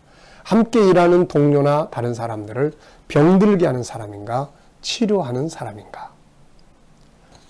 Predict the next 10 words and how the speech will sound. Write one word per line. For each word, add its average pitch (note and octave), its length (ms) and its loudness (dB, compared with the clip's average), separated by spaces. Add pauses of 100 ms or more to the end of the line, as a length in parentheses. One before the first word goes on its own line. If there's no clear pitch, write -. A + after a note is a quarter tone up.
또 A2+ 360 -2 (420)
우리 F#3 420 4
목회자들은 D3 880 0
어떻습니까? A2 720 -10 (1300)
우리 F#3+ 240 2
교회는 C3+ 560 2 (480)
치유의 B3+ 580 4
기능을 D3 440 2
가지고 A#2 360 -6
있는가, G#2+ 560 -6